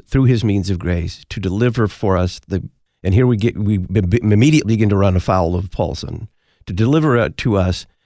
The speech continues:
the justification effected at the cross with the death of Jesus. But we also say that that forgiveness produces in us, by the power of the Word and the Holy Spirit, a necessary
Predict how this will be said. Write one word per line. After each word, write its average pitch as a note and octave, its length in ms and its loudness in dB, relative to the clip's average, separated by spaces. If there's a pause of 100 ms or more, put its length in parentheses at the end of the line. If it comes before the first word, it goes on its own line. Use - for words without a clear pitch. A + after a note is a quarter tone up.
(360)
the G#2 120 0
justification G#2+ 840 0
effected F#2 760 -2 (800)
at B2+ 160 -2
the - 60 -2
cross G2 440 0
with C3+ 260 0
the A#2 120 0
death G2 340 0
of F#2+ 140 -2
Jesus. F#2 640 -4 (920)
But A2+ 160 0
we C3 100 2
also B2 340 0
say D#2 520 -2 (460)
that F2 200 -4
that B2+ 460 0 (200)
forgiveness G#2+ 720 -2 (120)
produces B2 520 2
in G2+ 100 2
us, F2+ 180 -2
by G2 160 0
the F#2 120 -2
power G2+ 220 2
of F2 120 -2
the F#2 60 0
Word F2+ 140 0
and F2 100 -2
the E2+ 40 -2
Holy F2 180 -2
Spirit, E2+ 320 -6 (560)
a G2+ 100 0
necessary F#2 880 0